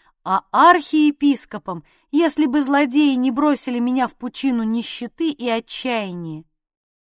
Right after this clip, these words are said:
И вы же понимаете, Шарлотта, как смешно это звучало на провинциальной ярмарке в Брубю.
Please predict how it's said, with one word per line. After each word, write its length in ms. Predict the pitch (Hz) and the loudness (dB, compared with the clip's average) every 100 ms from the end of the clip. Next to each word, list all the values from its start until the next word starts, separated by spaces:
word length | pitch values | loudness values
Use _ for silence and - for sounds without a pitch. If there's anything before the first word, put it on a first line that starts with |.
| _ - | _ -4
И 100 | 330 | 2
вы 120 | 339 | 2
же 140 | 302 | 2
понимаете, 600 | 294 330 330 349 302 220 220 | 0 2 4 6 4 0 -6
Шарлотта, 640 | 233 247 294 - - 185 _ _ _ | -4 0 2 0 -4 -16 _ _ _
как 180 | - 285 | -2 -2
смешно 480 | - 302 285 294 285 | 4 2 4 4 4
это 240 | 220 220 220 | 2 -4 -6
звучало 560 | 233 277 - 370 302 | -4 -6 2 4 4
на 140 | 233 233 | 2 -2
провинциальной 800 | 262 254 262 320 302 254 240 247 | -4 -4 -2 2 2 2 -2 -4
ярмарке 640 | 254 277 220 220 - 220 | 0 0 0 -6 -10 -12
в 120 | 208 | -10
Брубю. 520 | 208 277 240 170 156 | -4 -2 -4 -6 -12